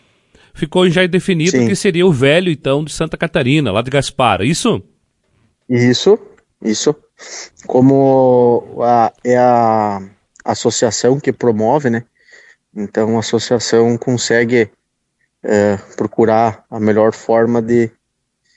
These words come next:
Speaker 2: de fazer as coisas. Então, é, procurar um parceiro que compre a ideia e faça acontecer junto, né?
Speaker 1: Com certeza. Bom, ele pediu um prazo de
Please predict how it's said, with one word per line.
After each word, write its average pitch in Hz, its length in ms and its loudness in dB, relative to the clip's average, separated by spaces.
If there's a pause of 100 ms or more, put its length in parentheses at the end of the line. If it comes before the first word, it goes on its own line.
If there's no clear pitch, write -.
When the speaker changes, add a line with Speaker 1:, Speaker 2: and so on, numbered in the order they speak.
(360)
Speaker 2:
de 113 100 -4
fazer 113 460 0
as 107 120 -2
coisas. 110 400 0
Então, 104 460 -2 (480)
é, 104 420 0 (1160)
procurar 113 400 0
um 120 100 0
parceiro 131 560 0
que 139 220 -6
compre 143 400 0
a 135 40 4
ideia 131 520 2
e 139 100 -4
faça 131 320 -4
acontecer 131 480 0
junto, 123 300 -4
né? 104 100 -16 (240)
Speaker 1:
Com 107 220 -8
certeza. 117 680 -2
Bom, 135 260 0 (480)
ele 160 280 2
pediu 190 340 -2
um 226 80 0
prazo 226 540 0
de 214 440 0